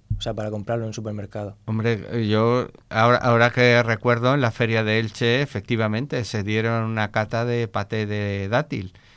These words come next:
Speaker 2: y yo lo he hecho la, la cata y la verdad que el producto era espectacular. Yo realmente no sé qué está esperando el sector,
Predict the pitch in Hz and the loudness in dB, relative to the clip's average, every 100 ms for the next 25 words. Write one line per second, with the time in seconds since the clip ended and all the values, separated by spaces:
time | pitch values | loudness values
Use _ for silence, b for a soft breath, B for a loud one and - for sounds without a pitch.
0 | b b - 101 92 95 107 107 107 107 | b b -8 -4 -2 0 0 -2 -2 -4
1 | 104 110 104 104 - 110 104 104 104 101 | -6 -6 -4 -4 -6 -4 -2 0 -2 -2
2 | 113 110 110 117 143 117 101 95 101 113 | -4 0 0 0 0 -2 -2 -2 -4 -6
3 | 113 104 101 104 117 127 117 107 98 - | -4 -2 -4 -2 -2 0 0 -2 -4 -6
4 | - 98 - 104 139 110 - 107 113 120 | -4 -4 -4 -2 -2 -2 -8 -8 -4 0
5 | 117 113 117 120 117 104 101 104 - 101 | 0 0 -2 -2 -4 -4 -6 -6 -6 -8
6 | - 107 107 110 101 104 - - 107 | -4 -4 -2 -4 -8 -10 -10 -6 -6